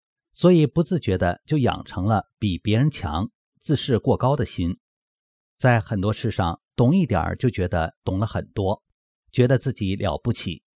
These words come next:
如果不修大法，不明白各种法理，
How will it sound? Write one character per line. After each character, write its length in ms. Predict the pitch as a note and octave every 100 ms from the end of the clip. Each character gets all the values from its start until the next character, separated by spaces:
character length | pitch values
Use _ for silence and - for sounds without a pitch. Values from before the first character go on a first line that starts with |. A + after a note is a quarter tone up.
| _ _ _ _ _ _ -
如 120 | F3+
果 240 | D#3+ B2+ B2+
不 100 | D#3
修 220 | D#3+ D#3
大 180 | E3 G#2
法， 380 | - C#2 - _ -
不 100 | D3+
明 180 | A#2 A#2
白 220 | A#2 F#2
各 140 | -
种 120 | G#2 D#2
法 320 | - D#2+ G#2+
理， 220 | G2+